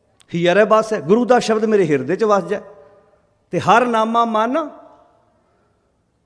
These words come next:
ਹਰੀ ਦਾ ਨਾਮ ਮੈਂ ਸਦਾ ਆਪਣੇ ਮਨ ਵਿੱਚ ਵਸਾਈ ਰੱਖਾਂ। ਸਤਿਕਾਰਯੋਗ ਭਾਈ ਗੁਰਦਾਸ ਜੀ ਦੀਆਂ ਜਦੋਂ ਪੌੜੀਆਂ ਦਾ ਪਾਠ ਕਰੀਦਾ ਹੈ ਨਾ,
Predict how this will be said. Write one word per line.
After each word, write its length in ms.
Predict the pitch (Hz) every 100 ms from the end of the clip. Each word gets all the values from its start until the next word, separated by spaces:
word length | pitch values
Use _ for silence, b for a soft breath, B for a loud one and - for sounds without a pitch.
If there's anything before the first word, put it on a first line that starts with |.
| _ - 214
ਹਰੀ 160 | 277
ਦਾ 160 | 277 247
ਨਾਮ 300 | 233 220 220
ਮੈਂ 100 | 208
ਸਦਾ 280 | - 233 247
ਆਪਣੇ 280 | 247 240
ਮਨ 260 | 226 208 214
ਵਿੱਚ 160 | 226 208
ਵਸਾਈ 360 | 208 185 190
ਰੱਖਾਂ। 280 | 190 - 175
ਸਤਿਕਾਰਯੋਗ 760 | - 180 - 196 208 196 226 226
ਭਾਈ 280 | 214 165
ਗੁਰਦਾਸ 420 | 185 208 190 190 185
ਜੀ 140 | 196
ਦੀਆਂ 180 | 185 202
ਜਦੋਂ 200 | 196 196
ਪੌੜੀਆਂ 440 | 196 180 180 190
ਦਾ 120 | 196
ਪਾਠ 340 | 190 180 180 180
ਕਰੀਦਾ 340 | 180 175 185
ਹੈ 80 | 190
ਨਾ, 160 | 202